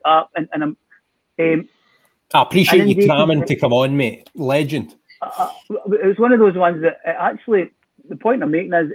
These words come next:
Speaker 1: it was actually quite nice to just look at one player and amongst all this information, just have a look at Shea Adams and, and, and, and, and a wee bit more depth.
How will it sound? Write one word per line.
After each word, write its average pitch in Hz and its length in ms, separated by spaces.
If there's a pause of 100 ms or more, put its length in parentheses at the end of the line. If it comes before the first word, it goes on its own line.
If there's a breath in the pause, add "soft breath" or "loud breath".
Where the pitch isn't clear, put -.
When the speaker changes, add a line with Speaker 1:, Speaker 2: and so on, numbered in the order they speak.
Speaker 1:
it 156 80
was 160 180
actually 208 320
quite 160 380 (640)
nice 180 300 (120)
to - 80
just 156 220
look 156 240
at - 100
one 151 280
player 190 440
and 165 140
amongst 156 460
all 175 200
this 160 180
information, 147 680
just 165 160 (140)
have 190 100
a 180 60
look 156 200
at - 60 (140)
Shea 147 100
Adams 151 380 (560)
and, 147 420 (160)
and, 143 240
and, 139 220 (420)
and, 139 300 (320)
and 151 100
a 151 40
wee 160 100
bit 170 100
more 151 140
depth. 135 340